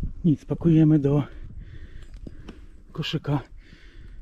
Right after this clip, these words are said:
Już bardzo nie ma miejsca, a jestem raptem może godzinę. Już jeden koszyk wypakowałem do bagażnika, bo znowu wziąłem tylko jeden koszyk.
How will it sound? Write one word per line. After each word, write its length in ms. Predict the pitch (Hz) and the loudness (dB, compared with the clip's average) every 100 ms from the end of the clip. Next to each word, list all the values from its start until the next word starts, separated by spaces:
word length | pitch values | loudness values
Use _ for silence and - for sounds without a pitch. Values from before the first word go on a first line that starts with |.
| - | -6
Już 120 | 156 127 | -4 0
bardzo 340 | 147 135 151 131 - - | 0 2 2 2 -8 -2
nie 80 | 170 | 2
ma 120 | 151 | 6
miejsca, 540 | 147 170 160 - 165 180 - - - - - - - - | 6 6 4 2 2 2 -2 -14 -16 -18 -20 -20 -20 -8
a 80 | 147 | 0
jestem 420 | 147 143 - 156 131 - - - - - - - | 2 2 4 4 4 -4 -8 -8 -10 -14 -12 -4
raptem 360 | 156 139 - | -2 0 2
może 240 | 143 139 147 | 4 6 4
godzinę. 460 | 143 123 151 151 185 - - - - - - - - - - | 2 6 6 6 4 -4 -14 -12 -12 -12 -10 -12 -12 -10 -6
Już 160 | 151 | -4
jeden 200 | 160 156 | 0 2
koszyk 280 | - 151 - | 2 -2 -4
wypakowałem 640 | 147 160 160 156 156 175 202 - - - - - - - - - - - - - - - - - - - - - - - - - - - - - - - - - - - | -2 0 4 6 8 8 6 2 -16 -18 -18 -18 -18 -18 -18 -18 -18 -18 -18 -18 -16 -16 -18 -18 -18 -18 -20 -20 -20 -20 -20 -20 -14 -12 -10 -12 -14 -14 -14 -12 -12 -2
do 80 | 143 | 2
bagażnika, 500 | 143 143 135 147 151 | 4 6 6 6 4
bo 100 | 147 | 4
znowu 260 | 143 151 | 4 4
wziąłem 300 | 143 147 151 | 4 6 6
tylko 220 | 143 151 156 | 6 4 6
jeden 240 | 147 151 | 8 8
koszyk. 640 | 143 143 190 - - - | 6 2 2 2 -4 -16